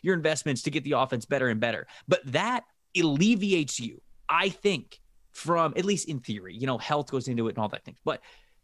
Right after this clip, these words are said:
in theory, this alleviates you from going to the negotiation table a year from now and saying, "Ah, you know, we, we really didn't do right by Baker."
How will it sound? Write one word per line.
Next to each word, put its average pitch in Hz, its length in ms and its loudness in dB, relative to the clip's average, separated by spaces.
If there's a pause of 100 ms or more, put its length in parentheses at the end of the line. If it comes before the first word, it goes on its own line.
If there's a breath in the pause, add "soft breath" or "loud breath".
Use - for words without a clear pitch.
in 262 180 2
theory, 240 540 0 (240)
this 180 300 2
alleviates 170 760 0
you 113 320 -4 (140)
from 127 220 0
going 160 260 2
to 214 80 0
the 202 100 0
negotiation 170 720 0
table 117 460 -2
a 120 40 -2
year 131 300 2
from 131 220 -4
now 135 260 0
and 104 100 -2
saying, 120 440 -2 (180)
"Ah, - 720 -16 (1000 loud breath)
you 143 120 -12
know, 151 220 -2
we, 147 200 -6 (460 loud breath)
we 147 100 -2
really 226 300 0
didn't 143 300 0
do 123 140 -2
right 101 340 -10
by - 200 -16
Baker." - 280 -18